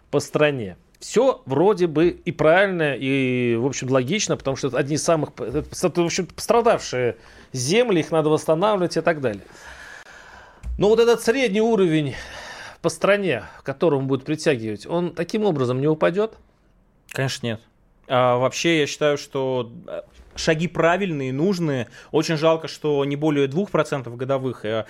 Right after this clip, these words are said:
Speaker 2: есть в практике мировой, в том числе там и на Западе, кстати. И некоторым вещам можно и поучиться на Западе, когда, э, дают ипотеку, <coughs> э, либо там со ставкой,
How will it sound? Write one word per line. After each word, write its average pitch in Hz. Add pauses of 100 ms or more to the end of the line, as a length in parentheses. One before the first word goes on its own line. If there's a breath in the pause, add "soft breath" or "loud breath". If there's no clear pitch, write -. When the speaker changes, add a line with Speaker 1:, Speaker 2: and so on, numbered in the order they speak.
(180 loud breath)
Speaker 2:
есть 151
в 123 (120)
практике 160
мировой, 131
в -
том 131
числе 123
там 117
и 120
на 123
Западе, 131
кстати. -
И 110 (160 loud breath)
некоторым 143
вещам 139
можно 139
и 131
поучиться 160
на 139
Западе, 117
когда, 131 (180 loud breath)
э, 127
дают 143
ипотеку, 147
<coughs> -
э, 120
либо 135
там 123
со -
ставкой, 110